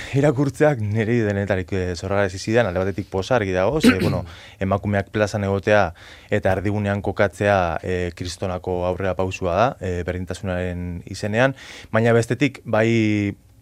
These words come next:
ikusten dela horratzean, eh, bueno, ba, beste irakurketa bat, eh, egin behar dela, eh, horren beharra badagoela, eta, bueno, ba, bai,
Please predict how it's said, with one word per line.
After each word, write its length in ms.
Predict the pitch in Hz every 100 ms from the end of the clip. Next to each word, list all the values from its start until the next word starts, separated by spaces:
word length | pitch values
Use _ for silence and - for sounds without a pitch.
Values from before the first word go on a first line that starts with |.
| - _ _ -
ikusten 380 | 113 120 - 110
dela 160 | 117 110
horratzean, 520 | 104 104 - 113 104
eh, 260 | 90 90
bueno, 240 | 92 98 92 _ -
ba, 80 | 90
beste 240 | 98 -
irakurketa 380 | 110 104 - 104
bat, 200 | 104 107
eh, 360 | 104 101 101 107
egin 200 | 107 110
behar 180 | 110 104
dela, 260 | 110 127 147
eh, 240 | 101 98
horren 300 | 92 95 98
beharra 200 | 101 104
badagoela, 440 | 98 98 104 113 135 - - - - -
eta, 180 | 107 -
bueno, 160 | 131
ba, 140 | 104 98 101
bai, 160 | 120